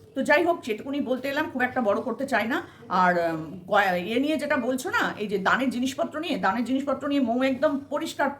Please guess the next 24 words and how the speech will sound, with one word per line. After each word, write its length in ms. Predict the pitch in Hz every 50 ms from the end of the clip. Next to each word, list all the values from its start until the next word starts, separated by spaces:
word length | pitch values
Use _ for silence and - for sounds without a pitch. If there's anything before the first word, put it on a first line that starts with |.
| -
প-, 180 | - 240 233 233 - - - - -
ভাষায় 260 | 196 233 - 320 269
বলে 180 | 208 220 262 262
দিয়েছে, 320 | 285 285 254 - 247 208
সে 140 | - 247 208
দানের 260 | - 190 226 247 254
জিনিসপত্রের 500 | 208 247 262 262 - 254 240 - 254 - -
টাকা 300 | - 190 208 - 254 240
মূল্য 300 | 196 202 214 214 208 247
ধরে 180 | 220 - 233 226
দেওয়া 200 | 190 180 185 -
হয়েছিল, 380 | 214 165 156 151 160 139 135 135 - - - - -
আর 120 | 175 175
বিয়ে 260 | 180 196 233 262 269
শেষ 300 | 269 - 262 277 269 -
না 60 | 302
হতে 200 | 311 285 - 302
হতে 180 | 302 294 - 254
এই 60 | 247
জিনিসপত্র 500 | 214 185 240 240 - - 247 240 - 269
ফেরত 240 | 269 254 202 208 202
দিয়ে 180 | 180 190 185 175
দেওয়া 180 | 170 170 160
হয়েছিল। 320 | 160 156 156 - 165 160